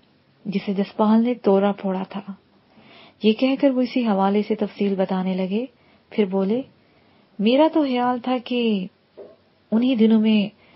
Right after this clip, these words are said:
मामला साफ हो जाता, मगर लगता है अभी उसकी जिंदगी है। हाँ,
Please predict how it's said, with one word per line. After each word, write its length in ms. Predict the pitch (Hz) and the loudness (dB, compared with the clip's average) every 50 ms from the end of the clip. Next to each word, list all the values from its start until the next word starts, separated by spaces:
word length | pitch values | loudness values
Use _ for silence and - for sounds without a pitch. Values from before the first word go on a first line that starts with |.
| _ _ _ _ - | _ _ _ _ 0
मामला 360 | 180 185 190 196 190 196 208 | 2 2 4 4 4 2 2
साफ 360 | 196 - - 185 180 185 - | 0 0 0 0 0 0 -2
हो 80 | 196 190 | -4 -4
जाता, 440 | 185 202 196 196 - 202 196 196 208 - _ _ _ _ _ _ - | -4 -4 -6 -6 -6 -8 -8 -8 -10 -14 _ _ _ _ _ _ -4
मगर 240 | 180 190 180 196 180 | -2 0 0 0 0
लगता 320 | 185 185 - - - 233 | -2 -2 -4 -4 -4 -4
है 260 | 226 214 190 190 202 - _ _ _ _ _ _ _ _ _ _ _ _ _ - | -4 -4 -4 -6 -8 -12 _ _ _ _ _ _ _ _ _ _ _ _ _ -6
अभी 200 | - 165 170 202 | -6 -2 -2 -2
उसकी 240 | 220 214 - - 226 | -2 -2 -4 -6 -6
जिंदगी 420 | 196 202 196 196 196 - 214 214 202 | -4 -4 -4 -4 -4 -2 -2 -2 -2
है। 320 | 185 190 190 202 185 165 _ _ _ _ _ _ _ _ _ _ _ _ _ _ | -2 -2 -2 -4 -6 -8 _ _ _ _ _ _ _ _ _ _ _ _ _ _
हाँ, 480 | - - - 208 196 185 175 180 185 - | -8 0 2 2 2 2 0 -4 -10 -14